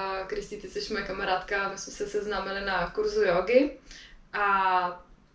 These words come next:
ty jsi, jsi mě tak tam trošku asi našla, nebo prostě já bych se asi neodhodlala tě jako pozvat někam na, na kafe. A tak jsme se tam zkamarádili a jinak jsi podle mě úplně skvělý člověk. Jsi ohromně inspirativní, jako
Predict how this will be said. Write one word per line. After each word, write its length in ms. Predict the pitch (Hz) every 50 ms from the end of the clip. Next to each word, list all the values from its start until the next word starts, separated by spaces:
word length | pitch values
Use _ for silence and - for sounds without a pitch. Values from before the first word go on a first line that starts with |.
| - - - - -
ty 120 | - -
jsi, 380 | - - - - - - - -
jsi 100 | - 226 208
mě 20 | 196 202
tak 60 | 202
tam 160 | - 208 202 160
trošku 300 | 208 202 - - - -
asi 200 | - - - 220
našla, 300 | 196 208 - 247 214 208
nebo 160 | 202 196 208 -
prostě 260 | - 202 - - 208
já 280 | 202 180 175 196 196
bych 120 | 190 202 -
se 80 | 226
asi 140 | 214 220 226
neodhodlala 460 | 208 180 180 202 214 208 208 202 202
tě 80 | 208 -
jako 200 | - - 285 262
pozvat 460 | - 370 - - 226 262 220 220 233
někam 280 | 233 226 233 233 233 226
na, 220 | 226 208 202 202 202 208 220
na 160 | 208 208 208 202 208 -
kafe. 420 | 220 214 220 - 240 226 233 254 254 - - - 185 214 220 220 - - - - 294 294 294 302 294 262 214
A 580 | 202 202 202 202 202 196 196 196 202 202 196 - - - - - - - - - - - - - - - -
tak 140 | - 220 220
jsme 140 | 220 226 226
se 60 | 226
tam 120 | 220 220 226
zkamarádili 800 | 226 - 196 202 220 226 247 247 254 254 247 269 269 269 262 -
a 140 | 214 214
jinak 300 | 214 214 214 208 208 208
jsi 140 | - - 220 226 - - -
podle 220 | - 208 208 202 202 202
mě 220 | 202 202 196 190 180 180
úplně 140 | - 214 208
skvělý 320 | 208 - - 202 185 202 214
člověk. 640 | - - 190 185 208 233 262 285 285 - - - -
Jsi 240 | - - 208 214 -
ohromně 300 | 208 208 202 202 202 - -
inspirativní, 720 | 196 175 - - - 185 180 180 - 185 180 180 180 175 175
jako 480 | 175 170 - 185 185 180 - - 147